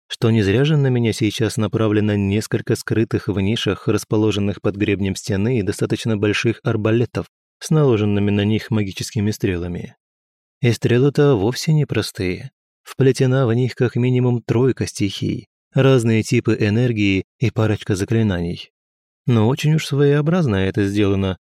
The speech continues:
будто эта штука предназначена не для кого-то одного,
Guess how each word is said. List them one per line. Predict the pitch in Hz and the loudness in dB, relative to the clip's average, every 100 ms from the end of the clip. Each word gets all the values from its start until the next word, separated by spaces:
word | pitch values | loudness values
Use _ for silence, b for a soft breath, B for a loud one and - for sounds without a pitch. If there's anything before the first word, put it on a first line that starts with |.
| _ - | _ -6
будто | 107 - - | -4 -2 0
эта | 117 117 | 0 0
штука | - 147 135 | -2 -2 -4
предназначена | 117 117 113 110 127 123 123 117 | -2 0 0 2 0 0 0 2
не | 113 110 | 2 2
для | 113 | 0
кого-то | - 110 139 - | 0 0 0 -2
одного, | 143 110 101 110 95 95 | -4 -2 0 0 0 -6